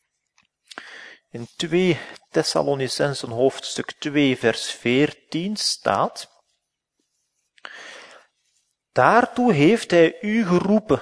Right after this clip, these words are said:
door ons evangelie, om de heerlijkheid van onze Heere Jezus Christus te verkrijgen."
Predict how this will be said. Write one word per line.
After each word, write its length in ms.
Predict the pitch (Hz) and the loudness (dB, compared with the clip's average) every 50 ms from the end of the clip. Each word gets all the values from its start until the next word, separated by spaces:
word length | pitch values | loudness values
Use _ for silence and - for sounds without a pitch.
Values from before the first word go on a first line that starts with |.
| - - | -4 -4
door 200 | - 143 143 139 | 2 2 4 4
ons 200 | 147 143 135 - | 4 2 2 -2
evangelie, 840 | - 139 131 127 117 120 117 - - 117 113 110 107 101 98 - - | -2 -2 -2 0 0 -2 -2 -2 -2 -2 0 0 -2 -4 -8 -8 -6
om 180 | 117 113 113 | -6 -6 -2
de 80 | 113 117 | -2 -2
heerlijkheid 840 | 104 101 113 131 170 208 208 214 214 208 208 - 202 208 220 - - | -2 2 2 4 4 4 4 2 0 0 0 0 0 -2 -2 -2 -6
van 160 | - 131 120 | -6 -6 -6
onze 200 | 117 113 110 120 | -6 -6 -6 -6
Heere 400 | 110 104 113 135 160 170 165 156 | -4 -2 -2 -2 0 -2 -2 -2
Jezus 360 | 147 151 151 151 147 147 - | -2 -2 -2 -4 -4 -8 -10
Christus 500 | - - - 151 143 - - - 131 - | -10 -10 -10 -10 -10 -10 -12 -12 -12 -14
te 140 | - - 110 | -12 -14 -14
verkrijgen." 680 | - - - - - 101 98 98 101 104 104 - - | -14 -14 -16 -14 -12 -10 -10 -10 -12 -14 -16 -18 -20